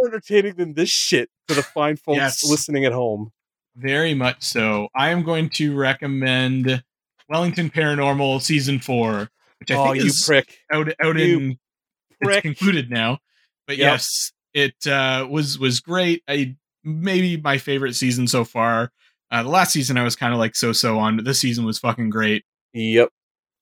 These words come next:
Speaker 2: Absolutely one of the funniest shows on T V, especially if you are a fan of, like, supernatural, horror, monster movies, that kind of thing, 'cause just tears all those tropes apart.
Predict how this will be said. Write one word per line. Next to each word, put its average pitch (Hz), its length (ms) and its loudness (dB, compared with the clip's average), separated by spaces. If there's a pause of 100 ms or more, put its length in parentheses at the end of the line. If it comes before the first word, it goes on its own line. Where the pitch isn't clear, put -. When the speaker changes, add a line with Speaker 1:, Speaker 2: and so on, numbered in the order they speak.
(220)
Speaker 2:
Absolutely 127 520 0 (100)
one 120 120 2
of 117 80 0
the 117 80 2
funniest 113 640 -2
shows 117 280 0
on 113 180 0
T 117 180 -2
V, 120 240 0
especially 110 600 -2
if 110 160 -6
you 107 200 0
are 110 260 0 (340)
a - 60 -10
fan 113 440 0
of, 107 280 -4
like, 107 180 0
supernatural, 107 1160 0
horror, 104 920 0 (320)
monster 110 420 0
movies, 104 480 0
that 107 200 -2
kind 113 140 -2
of 107 80 -4
thing, 120 240 0
'cause 104 260 -4 (340)
just 185 200 2 (160)
tears 139 200 0 (100)
all 135 340 0
those 123 300 -4
tropes 120 300 -4
apart. 104 360 -4